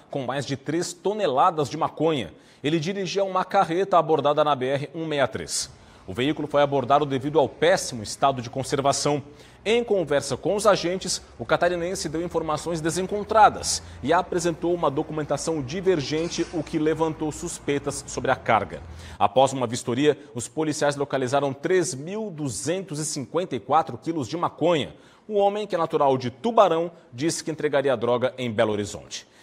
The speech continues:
Ele foi levado para a Polícia Civil de Cascavel. E a Polícia Rodoviária Federal divulgou o balanço da Operação Conatus um, que fortaleceu o policiamento nos principais corredores logísticos do país no combate ao tráfico de drogas e armas.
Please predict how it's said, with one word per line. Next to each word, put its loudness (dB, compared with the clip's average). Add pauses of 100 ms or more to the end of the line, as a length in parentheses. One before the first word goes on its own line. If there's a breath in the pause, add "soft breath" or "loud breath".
(120 soft breath)
Ele -2
foi 0
levado 4
para 2
a 0
Polícia -6
Civil -6
de -8
Cascavel. 0 (960 soft breath)
E 0
a 2
Polícia 0
Rodoviária 0
Federal 2
divulgou -2
o -2
balanço 2
da 4
Operação 0
Conatus -4
um, -4 (280 loud breath)
que -4
fortaleceu 2
o 0
policiamento -4
nos -6
principais 0
corredores -4
logísticos -4
do -2
país 2 (220 soft breath)
no -6
combate 2
ao -2
tráfico -2
de -8
drogas 0
e 6
armas. 0